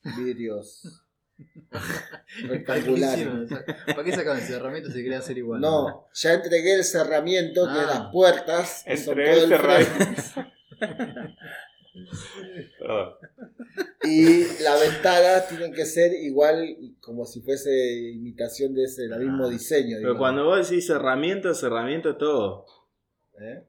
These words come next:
Speaker 4: Cerramiento es
Speaker 1: Bueno,
Speaker 4: todo.
Speaker 1: pero el frente de la casa, esto, las puertas.
Speaker 2: <laughs> O sea, hasta que,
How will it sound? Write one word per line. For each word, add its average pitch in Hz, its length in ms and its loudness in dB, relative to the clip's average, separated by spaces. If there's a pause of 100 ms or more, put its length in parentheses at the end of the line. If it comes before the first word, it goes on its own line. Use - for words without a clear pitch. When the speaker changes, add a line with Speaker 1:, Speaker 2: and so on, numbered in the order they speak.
(260)
Speaker 4:
Cerramiento 120 680 -2
es 131 140 2
Speaker 1:
Bueno, 160 80 6
Speaker 4:
todo. 113 420 4
Speaker 1:
pero 117 160 -2
el 127 200 2
frente 135 400 0
de 107 60 -6
la 104 140 -12
casa, 98 400 -14
esto, - 260 -20 (140)
las - 160 -20
puertas. 127 440 -4 (2250)
Speaker 2:
<laughs> - 180 -16
O 160 40 -12
sea, 151 180 -12
hasta 120 160 -10
que, 123 180 -12